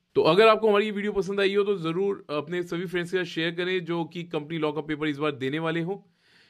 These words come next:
हमने, हम इस सीरीज के अंदर कवर करने वाले हैं पिछले सालों में पूछे गए सभी ट्रिकी क्वेश्चंस को। So,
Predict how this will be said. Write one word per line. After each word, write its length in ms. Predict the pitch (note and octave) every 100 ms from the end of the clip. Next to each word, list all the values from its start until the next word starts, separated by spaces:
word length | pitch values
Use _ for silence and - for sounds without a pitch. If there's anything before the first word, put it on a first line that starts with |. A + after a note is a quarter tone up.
| _ _
हमने, 340 | D#3 G#3 A3+ - -
हम 180 | D#3+ B3
इस 140 | F3+
सीरीज 240 | G#3+ G#3+ G#3
के 80 |
अंदर 140 | G#3 G3+
कवर 220 | G3 F#3+
करने 240 | F3+ F3
वाले 220 | F3 F3 G3
हैं 140 | F#3+
पिछले 280 | G#3 - A#3+
सालों 300 | G#3+ G3+ G3+
में 100 | F#3+
पूछे 240 | F#3+ F3+
गए 120 | F#3+
सभी 420 | G3 - G3 G#3 A3+
ट्रिकी 360 | - F#3 G3
क्वेश्चंस 420 | E3+ E3+ - B2+
को। 200 | - - _ _ _ _ _ _
So, 120 | D#3+